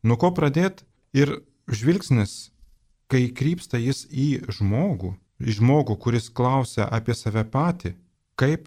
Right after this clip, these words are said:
ir nuo ko pradėti mąstyt, kaip pažvelgti į antropologinius klausimus. Lygiai tas pats klausimas kilo ir bažnyčios tėvams, ir šitam jau mūsų minėtam Bazilijui Cezariečiui. Ir atsakymas dažnai būdavo labai paprastas.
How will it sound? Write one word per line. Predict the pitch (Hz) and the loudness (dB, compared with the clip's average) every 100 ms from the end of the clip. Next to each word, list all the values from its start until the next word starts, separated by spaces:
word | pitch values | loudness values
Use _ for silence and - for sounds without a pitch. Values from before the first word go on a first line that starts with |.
| 120 | 0
ir | 113 | 2
nuo | 110 107 | 2 0
ko | 131 135 | -2 -2
pradėti | 110 104 107 104 | -4 -2 -2 0
mąstyt, | 101 113 - 101 92 - | 0 0 -2 -6 -8 -4
kaip | 156 190 - | -2 -2 -2
pažvelgti | - 110 95 110 123 - 104 | -4 -2 0 0 -2 -6 -6
į | 117 110 | 0 0
antropologinius | 104 110 101 95 101 95 98 104 - | 0 -4 -6 -4 -2 0 0 0 -2
klausimus. | 104 85 - _ _ - | -4 -4 -10 _ _ -2
Lygiai | 98 104 104 | 2 2 2
tas | 101 | 0
pats | - 110 - | 0 -2 0
klausimas | 120 123 - 107 104 - | 0 2 0 -2 -2 -4
kilo | 104 107 | -2 0
ir | 107 | 0
bažnyčios | 107 110 113 117 - | 0 0 0 -2 0
tėvams, | 139 156 143 - | 2 4 2 0
ir | 92 90 | -6 -8
šitam | - - 98 98 | -14 -4 0 2
jau | 101 | 2
mūsų | 104 101 107 | 2 2 2
minėtam | 104 107 110 101 | 4 4 2 0
Bazilijui | 95 110 117 117 117 113 | 0 0 0 0 0 -2
Cezariečiui. | - 120 131 170 147 87 - - _ _ - | -2 0 0 2 2 0 -6 -20 _ _ -2
Ir | 113 | -2
atsakymas | - 190 185 160 139 | 0 0 2 2 0
dažnai | 139 165 156 | 0 0 0
būdavo | 139 147 143 139 | -2 -2 0 0
labai | 135 135 | 0 0
paprastas. | 131 107 - - - - - | 0 -4 -6 -18 -20 -20 -20